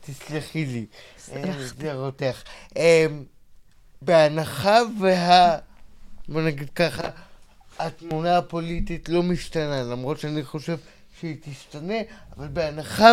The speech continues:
Speaker 1: והתמונה הפוליטית נשארת כמו שהיא. אם ה-, אם מחר יש בחירות בתמונה הפוליטית הנוכחית, למי אתה הולך?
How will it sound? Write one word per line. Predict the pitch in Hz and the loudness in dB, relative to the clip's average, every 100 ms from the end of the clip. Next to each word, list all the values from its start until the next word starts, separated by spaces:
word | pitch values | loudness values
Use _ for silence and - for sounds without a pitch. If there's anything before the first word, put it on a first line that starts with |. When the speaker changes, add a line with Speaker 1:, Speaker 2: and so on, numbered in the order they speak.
| 226 | 8
Speaker 1:
והתמונה | 202 175 170 170 165 156 156 | 6 6 4 2 0 2 2
הפוליטית | 151 165 165 170 143 156 - - - - | 0 -6 -6 -10 -12 -16 -18 -20 -20 -14
נשארת | 151 131 170 151 147 143 | -12 -8 -4 -4 -4 -10
כמו | - 139 | -14 -14
שהיא. | - 127 120 - - - | -8 -6 -6 -10 -20 -12
אם | 135 143 | -4 0
ה-, | 147 135 - | 0 -2 -8
אם | 147 160 | -4 -2
מחר | 160 - 196 196 | -2 6 8 10
יש | 190 190 - | 10 10 6
בחירות | - - 175 190 208 - - - - - | -4 0 4 6 6 2 -18 -20 -2 2
בתמונה | 165 160 160 156 160 175 175 175 185 - | 2 2 -8 -6 -2 0 0 -2 -8 -8
הפוליטית | 131 - 156 165 160 - 160 | -8 -6 -6 -6 -8 -10 -10
הנוכחית, | 147 143 143 131 147 131 - - | -10 -12 -14 -10 -8 -8 -12 -14
למי | - 139 151 | -8 -2 2
אתה | 156 151 | 2 0
הולך? | 123 104 104 | -4 -4 -12